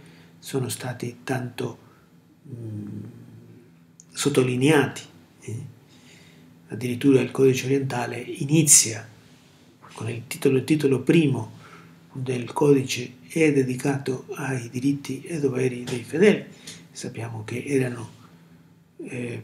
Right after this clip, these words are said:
prepar-, erano stati preparati per una legge fondamentale della Chiesa. Questi, eh, diritti e doveri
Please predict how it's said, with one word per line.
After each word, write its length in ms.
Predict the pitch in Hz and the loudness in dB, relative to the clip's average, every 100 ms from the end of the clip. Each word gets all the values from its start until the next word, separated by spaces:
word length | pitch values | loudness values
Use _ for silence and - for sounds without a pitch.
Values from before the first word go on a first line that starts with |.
| - | -6
prepar-, 440 | 135 139 135 135 | 0 2 2 -2
erano 180 | 147 131 | -2 -4
stati 320 | - 139 135 | -2 2 4
preparati 680 | 139 143 147 131 131 139 131 | 8 8 8 6 2 2 0
per 220 | - 117 | 0 -10
una 260 | 120 117 110 | -10 -10 -4
legge 420 | 113 147 - 120 | 8 8 8 2
fondamentale 840 | 110 127 120 120 117 - 123 110 | -4 -6 -6 -10 -10 -6 -6 -6
della 220 | 107 113 110 | -10 -10 -6
Chiesa. 400 | - 139 - - - - _ _ _ _ _ _ - _ _ _ _ _ _ _ _ _ _ _ _ _ | 2 2 2 -6 -18 -20 _ _ _ _ _ _ -20 _ _ _ _ _ _ _ _ _ _ _ _ _
Questi, 720 | - 208 - - 165 147 143 | 8 10 10 6 6 6 2
eh, 340 | - 381 285 139 | -4 -4 -4 -4
diritti 680 | 139 143 180 180 151 135 - - - - | 2 4 4 2 0 0 -2 -18 -20 -2
e 140 | 151 | 2
doveri 760 | 143 139 156 147 131 123 - - | 4 4 6 4 4 -4 -10 -16